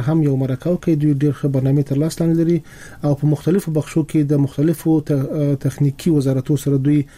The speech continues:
اه، تفاهم نامې هم لري چې وکولای سي په هغه برخو کې ځوانان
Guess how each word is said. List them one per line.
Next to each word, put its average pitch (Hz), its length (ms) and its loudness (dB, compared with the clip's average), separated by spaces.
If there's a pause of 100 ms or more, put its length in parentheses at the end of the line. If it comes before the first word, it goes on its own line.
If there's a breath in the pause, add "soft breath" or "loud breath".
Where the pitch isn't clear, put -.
(380 loud breath)
اه، 139 260 2
تفاهم 139 420 0
نامې 151 320 2
هم 165 120 0
لري 170 200 0
چې - 180 -4
وکولای 160 460 2
سي 156 120 -4
په 147 140 -2
هغه 139 140 0
برخو 147 260 -2
کې 156 140 0
ځوانان 135 400 0